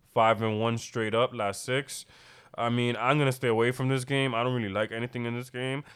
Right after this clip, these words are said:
I like small lean to the under with all the, the injuries that the, the Panthers have, and Denver playing under for the last five.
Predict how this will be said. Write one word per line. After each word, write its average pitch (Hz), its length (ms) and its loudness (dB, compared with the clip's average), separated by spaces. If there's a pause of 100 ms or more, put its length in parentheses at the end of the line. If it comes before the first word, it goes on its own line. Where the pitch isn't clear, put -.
(180)
I 113 140 -2
like 113 120 -6
small 123 380 2
lean 127 280 2
to - 140 -2
the 110 200 2
under 131 380 2
with 110 160 -2
all 104 100 4
the, 107 180 -2
the 98 220 -6
injuries 113 680 -6
that 95 180 -4
the, 98 80 -4 (180)
the 104 80 -6
Panthers 104 480 -4
have, 110 300 -2
and 98 120 -6
Denver 107 320 -4
playing 98 320 -6
under 104 240 -6
for 101 240 -6
the 101 80 0
last 95 280 -2
five. 110 300 0